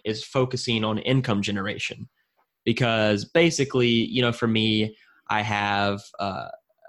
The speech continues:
fully transparent, I have fifty thousand dollars in debt. Me and my wife are working towards that. We're living for free with her parents right now. So grateful for that. But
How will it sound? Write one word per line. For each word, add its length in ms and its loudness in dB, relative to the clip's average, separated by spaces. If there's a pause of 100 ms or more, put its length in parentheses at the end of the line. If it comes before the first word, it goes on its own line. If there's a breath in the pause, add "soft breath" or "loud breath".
fully 320 6
transparent, 560 2
I 40 2
have 100 -4
fifty 220 0
thousand 300 2
dollars 320 0
in 140 -4
debt. 300 -4 (400 soft breath)
Me 120 2
and 80 6
my 80 6
wife 280 2
are 40 0
working 240 -2
towards 360 -4
that. 220 2
We're 120 0
living 240 2
for 160 -2
free 340 2
with 160 2
her 140 0
parents 360 2
right 140 0
now. 300 0
So 320 2
grateful 420 2
for 160 -4
that. 320 0 (880 loud breath)
But 480 0